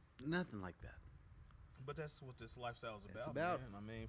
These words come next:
Speaker 2: from the janitor to the C E O, bro.
Speaker 1: Preach it.
Speaker 2: Man, we're all in here smoking a cigar. You know, some of us might have a cocktail or two, but we get that conversation, you know, it's a, it's a wrap, bro.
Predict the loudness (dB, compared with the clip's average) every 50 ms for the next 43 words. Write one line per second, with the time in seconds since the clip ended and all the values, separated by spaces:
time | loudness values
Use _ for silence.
0 | -2 -2 -2 -2 -2 -2 -2 -2 -2 -2 -2 -2 -4 -4 -6 -4 -4 -4 -4 -2
1 | -2 0 0 -2 -2 -2 -2 -2 -2 -2 -2 -4 -8 -10 -14 8 12 12 12 12
2 | 12 8 2 -2 -6 -16 -18 -18 -18 -18 -14 -8 -4 -2 0 0 0 0 0 -2
3 | -4 -6 -6 -6 -6 -6 -6 -2 2 4 6 6 6 6 4 2 2 0 0 -2
4 | -2 0 0 0 2 0 0 -2 -2 0 2 2 2 2 0 -2 -4 -6 -8 -8
5 | -8 -6 -6 -4 -4 -6 -10 -8 -8 -6 -6 -4 -4 -4 -6 -6 -8 -6 -4 -2
6 | -2 -2 -4 -4 -4 -4 -4 -2 -2 -4 -4 -4 -6 -4 -4 -2 -2 -2 -2 -4
7 | -4 -4 -6 -6 -4 -4 -2 -2 -4 -4 -8 -10 -10 -6 -4 -4 -4 -4 -8 -14
8 | -14 -14 -14 -14 -16 -14 -10 -8 -8 -8 -8 -8 -8 -8 -8 -8 -8 -8 -6 -6
9 | -6 -6 -6 -8 -12 -16 -20 -12 -8 -6 -6 -4 -6 -6 -8 -10 -6 -4 -4 -2
10 | -4 -4 -6 -8 -10 -10 -10 -12 -14 -18 -20 -20 -20 -20 -20 -20 -20 -20 -20 -20
11 | -20 -20 -20 -20 -20 -14 -10 -8 -6 -6 -6 -6 -6 -8 -8 -10 -12 -16 -18 -20
12 | -20 -20 -20 -20 -20 -18 -16 -16 -16 -16 -16 -16 -14 -12 -12 -12 -12 -14 -18 -18
13 | -20 -16 -12 -10 -8 -6 -6 -6 -6 -6 -6 -8 -6 -6 -6 -6 -4 -2 -2 -2
14 | -4 -6 -6 -6 -6 -6